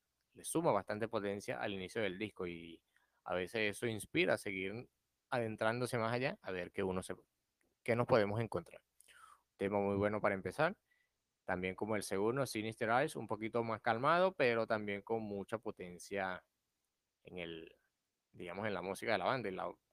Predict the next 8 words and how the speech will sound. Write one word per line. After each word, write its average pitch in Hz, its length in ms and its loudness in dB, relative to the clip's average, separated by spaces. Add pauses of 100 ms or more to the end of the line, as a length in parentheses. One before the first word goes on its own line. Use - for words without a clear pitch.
roll, 110 440 -6
rock 101 200 -12
and 98 120 -12
roll 98 200 -4
escupiendo 95 760 -8
por 101 140 -10
allá, 95 500 -6 (1600)
digamos, 104 640 -2